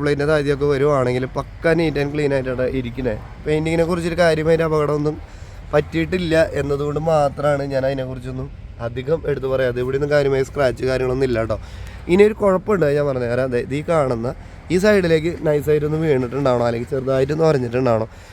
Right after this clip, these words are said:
പക്ഷേ ഇവിടെ ഒന്നും കുത്തി പിടിച്ചതായിട്ട് കാണുന്നില്ല കേട്ടോ. ഞാൻ ഇങ്ങനെ തല്ലിയടിച്ച് വീണതിൻ്റെ ഇവിടെ മാത്രം എന്തോ ചെറിയ സംഗതിയാണ് പറ്റിയിട്ടുള്ളത്. ഇത് കണ്ടോ, ഈ സ്റ്റിക്കറിൻ്റെ ഇത് ഇവിടെയും ഈ സേഫ്റ്റി ഗാർഡിൻ്റെ ഇവിടെയും സൈലൻസിൻ്റെ ഇവിടെയാണ് ചെറിയ സ്ക്രാച്ച് ഉള്ളത്. ബാക്കിയൊക്കെ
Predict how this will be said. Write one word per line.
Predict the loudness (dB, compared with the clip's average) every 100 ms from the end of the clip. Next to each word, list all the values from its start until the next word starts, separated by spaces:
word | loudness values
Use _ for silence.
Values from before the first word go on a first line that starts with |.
| -12
പക്ഷേ | -2 2 4
ഇവിടെ | 4 4
ഒന്നും | 2 0
കുത്തി | -2 -2
പിടിച്ചതായിട്ട് | 0 2 2 2 0
കാണുന്നില്ല | 2 2 2 0 0
കേട്ടോ. | -2 -6 -10 -10 -2
ഞാൻ | 2 2
ഇങ്ങനെ | 2 2 0 -2
തല്ലിയടിച്ച് | 2 4 4 2 2
വീണതിൻ്റെ | 4 4 4
ഇവിടെ | 4 2 4
മാത്രം | 4 4 2
എന്തോ | 2 2
ചെറിയ | 4 4 4
സംഗതിയാണ് | 4 2 4 2
പറ്റിയിട്ടുള്ളത്. | 2 0 -2 -6 -16 -18 -16 -10 2
ഇത് | 4
കണ്ടോ, | 4 0 -8 -20 -20 -20 -20 -8 -4
ഈ | -2
സ്റ്റിക്കറിൻ്റെ | -2 0 2 2
ഇത് | 2
ഇവിടെയും | 2 0 -2 -12 -12 -2 0
ഈ | 2 -2 -8 -20 -20 -20 -8 -2
സേഫ്റ്റി | 0 2 2
ഗാർഡിൻ്റെ | 2 2 2 2
ഇവിടെയും | 2 -2 -4 -4
സൈലൻസിൻ്റെ | 2 2 2 0 -2 0
ഇവിടെയാണ് | 0 0 -2 0
ചെറിയ | 2 2
സ്ക്രാച്ച് | 2 4 4 2
ഉള്ളത്. | 0 0 -4 -14 -18 -12 -6
ബാക്കിയൊക്കെ | -6 -6 -10 -12 -14 -8